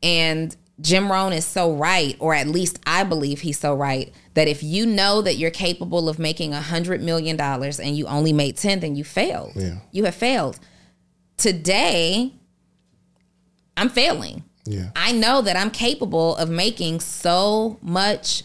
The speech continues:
Speaker 1: more, but I also know that I'm not really doing what I should be doing to make that. So
Speaker 2: Mm-hmm.
Speaker 1: I know that I've been dropping balls. I know that I've been turning down opportunities.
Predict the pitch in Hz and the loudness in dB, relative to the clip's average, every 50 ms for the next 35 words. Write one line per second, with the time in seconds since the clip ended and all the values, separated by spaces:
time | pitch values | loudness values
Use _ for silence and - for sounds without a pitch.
0 | - - 156 156 175 220 247 220 151 127 135 131 - - - 160 _ - 403 480 | -10 -10 -4 0 2 2 2 2 0 -2 -6 -6 -8 -14 -20 -8 _ 0 2 4
1 | 480 494 494 480 440 - - - - _ _ _ _ _ _ _ _ _ _ _ | 4 4 4 2 0 -2 -6 -16 -20 _ _ _ _ _ _ _ _ _ _ _
2 | _ _ _ _ _ _ _ _ _ _ _ _ _ _ _ _ _ 233 233 254 | _ _ _ _ _ _ _ _ _ _ _ _ _ _ _ _ _ 0 2 4
3 | 294 339 370 - 403 359 339 320 311 311 285 294 277 302 320 370 339 339 311 311 | 2 2 2 0 0 0 2 2 0 2 2 2 0 0 -2 -2 0 0 0 0
4 | 302 294 294 277 277 277 254 226 240 262 262 262 254 254 247 247 247 226 220 226 | 0 0 2 2 2 0 2 2 2 2 2 2 2 2 2 2 2 2 2 2
5 | 226 - 226 - - 214 208 185 196 196 190 175 147 139 135 135 151 156 147 - | 2 0 0 0 0 -2 0 0 0 0 0 0 -2 -2 -4 -4 -6 -6 -8 -8
6 | - - 220 190 180 180 185 185 - - - - - 110 131 139 147 160 220 233 | -6 -2 0 0 2 2 2 2 2 2 2 2 4 4 4 4 4 4 4 4
7 | 247 254 269 262 247 240 214 208 214 220 214 190 196 175 175 175 175 160 - 196 | 4 2 2 2 2 2 2 2 2 0 0 0 -2 -2 -2 -2 -4 -4 0 2
8 | 196 214 226 226 220 214 202 185 175 165 160 160 160 160 160 165 165 - - - | 2 2 2 0 0 -2 0 0 2 2 2 2 2 2 2 0 0 -2 -2 -2
9 | 170 170 180 196 214 226 220 208 190 190 185 185 165 151 156 - - - 220 220 | -2 0 0 0 0 0 0 0 0 0 0 -2 -6 -6 -6 -8 -8 -2 0 2
10 | 226 226 220 214 202 196 190 185 - 175 180 - - 185 185 - 185 170 160 160 | 2 2 2 2 2 0 0 0 0 0 -2 0 -2 -4 -2 -2 -2 -2 0 0
11 | 156 156 160 165 | 0 -2 -2 -2